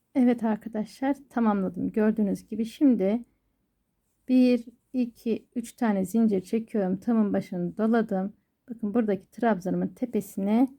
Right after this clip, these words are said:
battım. İki zincir çekiyorum. Yine buradaki trabzanımın tepesine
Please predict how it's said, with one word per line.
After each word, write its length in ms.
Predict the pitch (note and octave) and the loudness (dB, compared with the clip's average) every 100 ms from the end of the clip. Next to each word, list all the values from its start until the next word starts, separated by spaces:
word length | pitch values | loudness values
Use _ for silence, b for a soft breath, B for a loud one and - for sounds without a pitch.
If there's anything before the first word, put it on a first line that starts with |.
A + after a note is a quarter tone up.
| _ _ _ - | _ _ _ -8
battım. 720 | F#3 - - F#3 F#3 A#3 B3+ _ _ _ _ _ _ _ _ _ _ _ _ _ _ _ _ _ _ _ _ _ _ _ _ _ _ _ _ _ _ _ _ _ | -8 -8 -8 -4 0 0 0 _ _ _ _ _ _ _ _ _ _ _ _ _ _ _ _ _ _ _ _ _ _ _ _ _ _ _ _ _ _ _ _ _
İki 240 | - - C4+ | -8 2 4
zincir 300 | A#3+ G3 G3+ | 4 2 -4
çekiyorum. 760 | - A#3+ - B3+ G#3+ A#3 C#4+ - C4+ | -6 -8 -2 -2 0 0 -2 -6 -6
Yine 480 | B3 A#3+ G3 A3+ A#3+ | 2 2 2 -4 -4
buradaki 380 | B3+ G#3+ G#3+ _ | -4 -2 -4 _
trabzanımın 560 | B3+ A#3+ F#3+ F3+ G3 | -2 -2 -2 -4 -4
tepesine 720 | G3+ - B3+ A#3 A3 G#3+ B3+ | -6 -6 -2 -4 -2 0 2